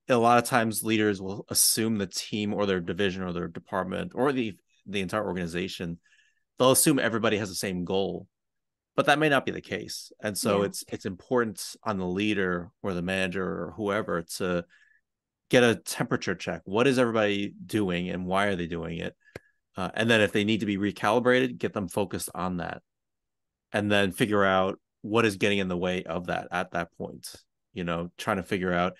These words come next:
Speaker 1: is it conflict? Is it there's too many competing priorities and we need to get stuff off people's plates? You know, are people just not, they don't have the skill set and they do need some training or some coaching or mentoring to get up there? So what is it that they don't have that they're, that's preventing them from pr-,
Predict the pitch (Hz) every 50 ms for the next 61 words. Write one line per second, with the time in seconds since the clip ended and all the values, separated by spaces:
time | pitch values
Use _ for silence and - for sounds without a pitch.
0 | _ _ _ _ _ _ - 110 95 95 - - - 120 110 107 92 - 110 107
1 | 104 101 - - - - _ 104 95 82 95 90 85 - - 90 85 - - -
2 | 107 98 95 92 87 - 95 85 - 113 101 95 87 - - 95 90 92 95 101
3 | 98 98 92 87 87 87 90 90 90 90 85 - - 101 92 - - 98 87 -
4 | - - 85 - - 92 - _ - - _ - - 98 98 101 95 - - -
5 | - - _ _ _ _ _ _ _ _ _ _ _ _ - 95 87 85 80 80
6 | - - - 98 - - 127 110 107 101 113 117 - - - - - - - _
7 | _ _ - 113 107 110 117 110 95 107 101 101 101 92 92 90 98 - - -
8 | 101 101 95 - 123 - 92 92 87 82 98 95 101 98 - - - - - 110
9 | 107 107 110 107 101 95 92 87 85 85 - - 120 113 - - 113 104 92 87
10 | 85 82 90 107 101 - - 104 98 98 95 101 101 - _ - - - _ _
11 | _ _ _ _ _ - 104 90 90 92 - 95 95 - - - 95 92 92 92
12 | 90 90 92 - _ - - 123 107 101 117 123 123 127 120 120 120 117 - -
13 | 113 101 - - 98 92 113 104 101 90 - - - 95 95 92 90 85 90 95
14 | 87 - 95 92 87 90 92 - - 98 - - - - 101 85 95 90 92 90
15 | 87 85 82 - - 87 85 - -